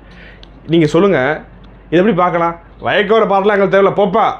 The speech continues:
அப்படின்னு நீங்க சொல்ல வர்றது எனக்கு புரியுது. நமக்கு வந்து என்னன்னா, நான் என்ன சொல்ல வரேன்னா உங்களுக்கு, அஹ், கடந்த காலத்தில் தமிழ் தேசியத்தை எதிர்த்து பேசிக் கொண்டிருந்த நபர்கள் எல்லாம்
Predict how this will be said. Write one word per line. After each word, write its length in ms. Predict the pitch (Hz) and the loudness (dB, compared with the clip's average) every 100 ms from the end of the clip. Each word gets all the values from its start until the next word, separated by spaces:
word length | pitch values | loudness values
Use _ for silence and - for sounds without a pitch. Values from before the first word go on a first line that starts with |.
| - | -6
அப்படின்னு 240 | 147 185 | -4 -2
நீங்க 520 | 180 156 135 117 104 | 0 0 0 -2 -6
சொல்ல 340 | - 175 185 180 | -8 0 2 2
வர்றது 140 | 170 | 2
எனக்கு 240 | 180 170 202 | 0 0 0
புரியுது. 580 | 170 233 190 165 196 196 - - - - | 0 0 2 2 0 -2 -10 -20 -20 -6
நமக்கு 220 | 135 147 | -2 0
வந்து 460 | 160 202 170 196 233 - - - | 0 2 2 2 -2 -10 -20 -8
என்னன்னா, 380 | 180 220 156 190 - - - - - - | -2 0 0 0 -4 -12 -20 -20 -20 -8
நான் 200 | 156 226 | -2 0
என்ன 140 | 254 | 0
சொல்ல 280 | 269 220 220 | 0 2 2
வரேன்னா 120 | 196 | 0
உங்களுக்கு, 520 | 180 151 135 175 247 254 - - - - - - | 0 0 0 0 0 -4 -16 -20 -20 -20 -18 -4
அஹ், 320 | 147 151 135 | 0 0 0
கடந்த 300 | 160 196 190 | 0 0 2
காலத்தில் 440 | 196 240 185 269 | 2 2 0 -2
தமிழ் 320 | 190 185 247 | 0 2 2
தேசியத்தை 400 | 262 262 247 233 | 2 2 0 2
எதிர்த்து 360 | 196 233 208 196 | 2 2 2 2
பேசிக் 240 | 220 214 | 0 0
கொண்டிருந்த 300 | 185 180 170 | -2 -2 0
நபர்கள் 300 | 151 156 156 | 0 2 2
எல்லாம் 480 | 147 135 175 240 247 | 2 2 2 0 -4